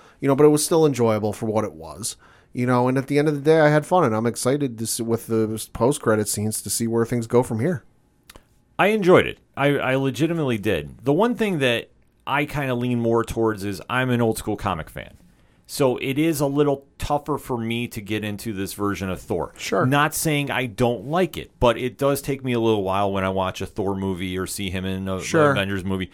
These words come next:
Speaker 1: Sure.
Speaker 2: when he's doing a lot more humor than I'm used to because it just, it doesn't compute with me. Like, it, it
Speaker 1: Mm-hmm.
Speaker 2: just, it, it takes me a while to figure it out.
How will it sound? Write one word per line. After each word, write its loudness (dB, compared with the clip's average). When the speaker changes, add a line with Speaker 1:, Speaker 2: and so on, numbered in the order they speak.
Speaker 1:
Sure. 0
Speaker 2:
when -2
he's -6
doing -4
a -6
lot 0
more -4
humor -4
than -2
I'm -4
used -2
to -6
because -4
it -6
just, -4
it -8
doesn't -2
compute -6
with -10
me. -16
Like, -6
it, 0
it 2
Speaker 1:
Mm-hmm. 2
Speaker 2:
just, -2
it, -10
it -8
takes -8
me -4
a -2
while 0
to -12
figure -6
it -4
out. -6